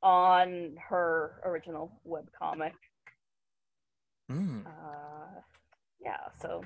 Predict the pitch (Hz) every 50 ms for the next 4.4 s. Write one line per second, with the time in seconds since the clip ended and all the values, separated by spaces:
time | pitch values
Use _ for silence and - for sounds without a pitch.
0 | - - - 220 220 - 269 269 370 - - - 226 247 214 196 165 165 - -
1 | - - 139 135 - - _ _ _ _ _ _ _ _ _ _ _ _ _ _
2 | _ _ _ _ _ - - - 180 262 311 123 107 104 - _ _ _ - -
3 | - - _ - 123 131 135 131 127 127 - 156 - - 165 160 170 185 165 147
4 | 180 185 180 175 202 269 339 370